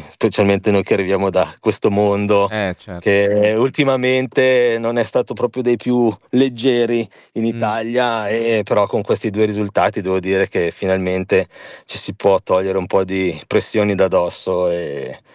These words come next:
Speaker 1: e i ragazzi sono stati eccezionali, veramente.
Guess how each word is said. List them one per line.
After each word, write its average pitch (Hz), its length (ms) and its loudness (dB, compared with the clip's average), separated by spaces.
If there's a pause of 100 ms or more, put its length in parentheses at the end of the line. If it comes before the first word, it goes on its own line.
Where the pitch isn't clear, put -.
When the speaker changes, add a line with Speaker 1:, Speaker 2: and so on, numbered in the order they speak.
(380)
Speaker 1:
e 95 60 2
i 95 40 6
ragazzi 92 540 2
sono 92 140 -2
stati 87 320 0
eccezionali, 73 800 -2
veramente. 65 500 -6